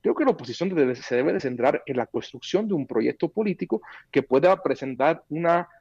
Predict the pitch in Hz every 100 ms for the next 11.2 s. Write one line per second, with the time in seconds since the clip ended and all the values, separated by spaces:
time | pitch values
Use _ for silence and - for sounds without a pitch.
0 | _ - 127 120 - 123 117 117 110 120
1 | 127 - 113 110 - 120 180 233 - -
2 | 127 131 120 123 208 135 107 - 98 -
3 | 110 254 247 _ _ _ _ - 139 147
4 | - 180 185 185 170 - 135 160 - -
5 | 185 220 262 226 - 127 117 - 175 202
6 | 202 160 131 120 127 160 - 147 - 123
7 | 147 143 180 147 131 - - - - 190
8 | 220 117 - _ - - - 135 127 123
9 | 117 123 127 139 185 190 156 139 - 185
10 | 156 135 131 127 160 160 143 139 139 269
11 | -